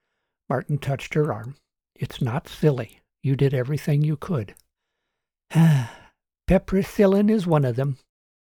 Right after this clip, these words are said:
Then tazobactam. The last one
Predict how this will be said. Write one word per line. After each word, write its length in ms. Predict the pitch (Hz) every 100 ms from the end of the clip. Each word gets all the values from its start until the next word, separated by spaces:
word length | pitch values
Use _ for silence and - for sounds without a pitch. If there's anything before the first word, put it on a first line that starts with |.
| _ _ -
Then 260 | 160 160
tazobactam. 1000 | - 156 160 196 202 160 156 - 175 175 _ _ _ _ _ _ _ _ -
The 80 |
last 360 | 160 156 170 -
one 320 | 175 185 180